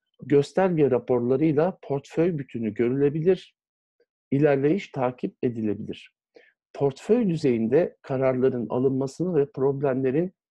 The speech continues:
çözümlenmesini sağlar. Portföy düzeyinde alınacak ortak kararların belirlenmesi veya paydaşlara iletişilmesi, ortak yaşanan problemlerin çözümlenmesinde portföy yönetimi yol göstericidir.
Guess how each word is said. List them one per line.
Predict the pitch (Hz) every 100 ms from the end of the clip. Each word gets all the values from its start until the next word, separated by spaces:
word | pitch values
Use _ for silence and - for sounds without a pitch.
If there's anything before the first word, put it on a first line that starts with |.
| -
çözümlenmesini | 139 127 139 143 135 131 127 - 127 131
sağlar. | - 110 92 85 _ _ _ _ _ _ -
Portföy | - 139 - 202 202
düzeyinde | 170 147 147
alınacak | 139 135 135 160 175 -
ortak | 127 139 175 165
kararların | 156 135 127 117 147 175 _ _ _ _ _ _ _ -
belirlenmesi | 135 147 147 143 143 143 147
veya | 120 117 113 123 _ _
paydaşlara | - 127 123 123 - 120 120 110 -
iletişilmesi, | 117 110 110 - 110 101 104 151 180 _ _ _ _ _ -
ortak | 113 226 202 214
yaşanan | 147 143 143 139 123
problemlerin | - 131 131 131 127 139 175 190 _
çözümlenmesinde | - 135 120 131 127 123 113 113 123 127 165 - -
portföy | 127 127 - 143
yönetimi | 123 110 104 135 156 165 -
yol | 131 120
göstericidir. | 110 104 - 98 90 - - -